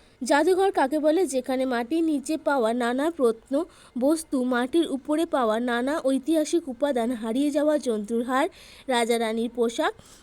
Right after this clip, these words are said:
অস্ত্র, নানা রকম মূর্তি প্রভৃতি সংরক্ষিত থাকে, তাকে জাদুঘর বলে। লেখা বা, লেখো বা লেখমালা কাকে বলে? প্রাচীনকালে পাথর বা ধাতুর পাতে লিপি খোদাই করে লেখা হতো, একে লেখো বা লেখমালা বলে।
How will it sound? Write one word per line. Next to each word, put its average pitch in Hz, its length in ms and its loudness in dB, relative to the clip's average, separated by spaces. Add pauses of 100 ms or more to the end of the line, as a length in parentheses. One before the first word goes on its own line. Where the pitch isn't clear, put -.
(140)
অস্ত্র, 262 440 0
নানা 254 220 2
রকম 220 200 0
মূর্তি 262 440 2
প্রভৃতি 302 440 2
সংরক্ষিত 262 600 0
থাকে, 226 380 -2
তাকে 269 260 -2
জাদুঘর 208 480 -2
বলে। 180 320 -4 (720)
লেখা 330 400 0
বা, 330 200 2 (1000)
লেখো 294 340 2
বা 339 140 2
লেখমালা 294 580 2
কাকে 233 260 0
বলে? 247 280 0 (380)
প্রাচীনকালে 359 680 2
পাথর 320 460 0
বা 294 180 2
ধাতুর 247 560 0 (380)
পাতে 262 420 2
লিপি 311 380 2
খোদাই 294 440 2
করে 330 280 0
লেখা 269 340 2
হতো, 233 280 0
একে 240 220 0
লেখো 269 340 2
বা 320 140 4
লেখমালা 254 520 2
বলে। 180 280 0